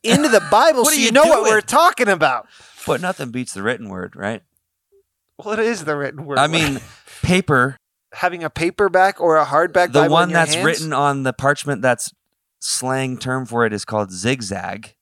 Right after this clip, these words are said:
Speaker 2: <laughs> Did you know that?
Speaker 1: <laughs> That zigzag is what I thought you used for drugs.
Speaker 2: Yep, and it's the exact same paper.
Speaker 1: Okay.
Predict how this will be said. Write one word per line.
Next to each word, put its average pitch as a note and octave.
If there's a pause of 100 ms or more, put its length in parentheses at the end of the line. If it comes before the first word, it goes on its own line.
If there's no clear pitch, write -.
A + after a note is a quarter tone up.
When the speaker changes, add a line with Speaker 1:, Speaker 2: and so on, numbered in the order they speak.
(600)
Speaker 2:
<laughs> -
Did C3
you D3+
know B2+
that? - (200)
Speaker 1:
<laughs> - (840)
That F#3+ (340)
zigzag G#3+
is F#3
what F#3+
I F3+
thought E3+
you E3
used D#3
for C#3
drugs. B2+
Speaker 2:
Yep, A2
and G#2
it's F#2+
the G2
exact G2
same F#2+
paper. F#2 (100)
Speaker 1:
Okay. C4